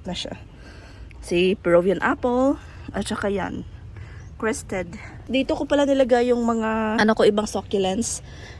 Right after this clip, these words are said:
Yan, naka-clay pot din sila, guys. So, dito sila, yung mga naka-clay pot para mas maganda silang tingnan. Si Cheesecake, yan, nilagay ko siya dyan.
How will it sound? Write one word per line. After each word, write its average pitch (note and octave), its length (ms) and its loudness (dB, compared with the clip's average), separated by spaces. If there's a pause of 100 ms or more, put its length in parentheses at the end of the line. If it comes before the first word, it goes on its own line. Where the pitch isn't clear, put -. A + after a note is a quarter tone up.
(140)
Yan, G3 480 6
naka-clay A3 420 4
pot A3+ 220 4
din G#3+ 160 0
sila, G3 260 0
guys. F#3 300 -2
So, G#3+ 160 0
dito A3+ 240 0
sila, G3 380 -4 (100)
yung A3+ 160 2
mga A3 180 0
naka-clay G3 380 -4
pot F#3+ 160 0
para G#3 160 4
mas G3+ 240 0
maganda F#3+ 320 0
silang F3+ 320 -4
tingnan. E3+ 400 -2 (480)
Si G#3+ 160 -2
Cheesecake, F4+ 760 0 (140)
yan, A3 440 0
nilagay G3+ 280 6
ko A#3+ 140 4
siya A3+ 180 -2
dyan. G#3 380 4